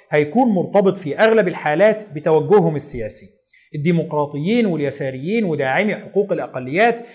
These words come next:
هتلاقيهم في الأغلب بيدعموا المشروع ده دعم كبير جدًا،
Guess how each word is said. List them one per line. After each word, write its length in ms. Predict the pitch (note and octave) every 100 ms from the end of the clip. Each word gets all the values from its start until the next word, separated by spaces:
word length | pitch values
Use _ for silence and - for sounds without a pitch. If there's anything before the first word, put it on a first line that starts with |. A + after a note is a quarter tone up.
| -
هتلاقيهم 440 | C#3 C#3+ F#3+ G3
في 100 | -
الأغلب 460 | B2 F#3+ G3+ F#3+ C#3+
بيدعموا 460 | C#3 C3 B2+ G3+ F3+
المشروع 500 | C#3+ - E3 G3 D3+
ده 220 | F#3+ F#3+
دعم 420 | E3 F#3+ F3+ E3+
كبير 260 | C3 F3 D#3+
جدًا، 320 | C3+ A2+